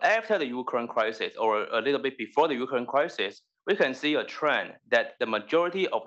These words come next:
Taiwanese people now they choose to be nonpartisan, which is a new phenomenon that we haven't seen before. Because in the past, at least sixty, sixty percent of Taiwanese people would identify themselves as either pan blue or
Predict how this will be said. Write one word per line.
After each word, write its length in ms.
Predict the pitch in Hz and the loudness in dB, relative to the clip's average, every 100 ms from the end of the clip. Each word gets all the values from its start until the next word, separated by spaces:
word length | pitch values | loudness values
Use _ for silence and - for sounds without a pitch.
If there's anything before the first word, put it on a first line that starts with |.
| - | -2
Taiwanese 300 | 120 131 127 | -2 -2 -4
people 460 | 135 131 - - - | -4 -2 0 0 0
now 240 | 110 160 | 2 2
they 160 | 156 120 | 4 0
choose 360 | 117 - 147 147 | 0 0 0 -2
to 100 | 123 | -6
be 140 | 104 | -2
nonpartisan, 640 | 101 110 - 107 95 - - _ _ _ _ - | 2 2 2 2 2 -4 -8 _ _ _ _ 2
which 160 | 220 | 4
is 160 | 156 - | 4 4
a 80 | 104 | 2
new 220 | 113 135 | 2 0
phenomenon 600 | 139 104 107 139 120 120 | 0 2 2 2 2 2
that 180 | 120 113 | 0 0
we 80 | 107 | -2
haven't 300 | 113 113 110 | -2 -2 -4
seen 180 | 117 | -6
before. 420 | 107 90 - 92 - | -6 -6 -2 -2 -2
Because 380 | 113 110 110 110 - - - | -2 4 4 4 -4 -20 -2
in 100 | 190 | 2
the 80 | 160 | 2
past, 520 | - 190 120 113 - _ _ - | 2 2 4 2 -4 _ _ 0
at 160 | 113 - | 0 0
least 420 | 117 170 127 - | 0 2 0 -4
sixty, 320 | - 175 180 170 | -4 -4 -4 -4
sixty 340 | - 190 202 | -2 -2 -2
percent 520 | 190 110 - 143 104 - - - | 0 -2 2 2 0 -8 -14 -6
of 160 | 113 | -6
Taiwanese 340 | - 123 131 - | 0 2 2 -2
people 300 | 139 123 104 | -2 0 0
would 120 | 110 | 2
identify 460 | 110 104 143 151 123 | 2 4 2 2 2
themselves 520 | 117 117 - 131 107 - | 2 -2 0 0 0 -2
as 80 | 107 - | -4 -4
either 280 | 113 127 123 | -2 0 0
pan 220 | - 135 120 | -2 -4 -2
blue 200 | 139 135 | -2 -2
or 180 | 101 | -2